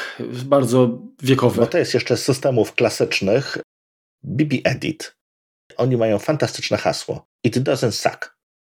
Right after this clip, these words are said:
Speaker 2: To jest prosty edytor tekstowy, można powiedzieć prymitywny. Tak? Edytor tekstowy,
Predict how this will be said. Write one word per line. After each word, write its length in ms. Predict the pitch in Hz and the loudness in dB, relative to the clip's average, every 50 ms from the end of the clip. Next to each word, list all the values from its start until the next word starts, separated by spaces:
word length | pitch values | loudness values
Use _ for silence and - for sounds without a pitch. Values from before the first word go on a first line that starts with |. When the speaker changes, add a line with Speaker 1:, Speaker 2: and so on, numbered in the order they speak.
| _ _ _ _ _ - | _ _ _ _ _ -2
Speaker 2:
To 80 | 220 | 0
jest 240 | 233 233 - - _ _ _ _ _ | 0 0 -2 -6 _ _ _ _ _
prosty 560 | - 190 185 170 156 - - - - 156 160 156 156 _ _ - | -2 0 2 2 0 0 -4 -2 0 0 0 -2 -4 _ _ -2
edytor 500 | 104 104 101 110 107 - - 92 - - | -2 0 2 0 0 2 2 0 0 2
tekstowy, 640 | - 95 - - - - - 82 76 73 80 90 - - _ _ _ - | -2 -2 -2 -2 -8 -4 -2 -2 -2 0 -2 -2 -2 -4 _ _ _ -6
można 260 | 98 101 101 117 110 | -6 -4 -2 -2 -4
powiedzieć 420 | 113 113 117 113 107 - - _ _ | -2 -2 0 0 0 -2 -4 _ _
prymitywny. 840 | - - 127 131 135 139 135 131 131 - 120 87 78 78 69 - - - _ _ _ _ _ _ _ _ _ _ _ | -4 -2 0 0 2 0 0 -2 -2 -2 -4 -2 -4 -6 -8 -8 -10 -10 _ _ _ _ _ _ _ _ _ _ _
Tak? 240 | - - 135 - - - | -2 -2 -2 -2 -2 -4
Edytor 400 | 139 123 - 131 - 127 117 131 | -2 0 0 0 0 0 -2 0
tekstowy, 480 | - 120 - - - 95 85 - - | -2 -4 -4 0 0 0 2 2 -2